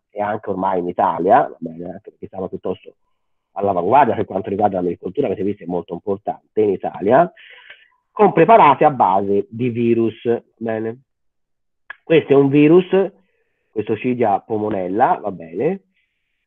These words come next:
delle granulosi, che ha dato buoni risultati in sostituzione ai prodotti chimici,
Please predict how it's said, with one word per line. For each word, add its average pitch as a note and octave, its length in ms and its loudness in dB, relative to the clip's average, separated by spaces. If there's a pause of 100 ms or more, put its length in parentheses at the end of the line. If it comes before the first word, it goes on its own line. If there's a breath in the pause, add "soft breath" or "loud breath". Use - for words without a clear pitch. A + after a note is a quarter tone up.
(240)
delle C3 280 4
granulosi, B2+ 800 4
che F#3+ 100 0
ha G3 40 2
dato C#3 220 2
buoni C#3 220 2
risultati D#3+ 500 -2
in B2+ 60 -2
sostituzione C3+ 480 -2
ai A2 60 -2
prodotti G#2 340 -6
chimici, G2 640 -8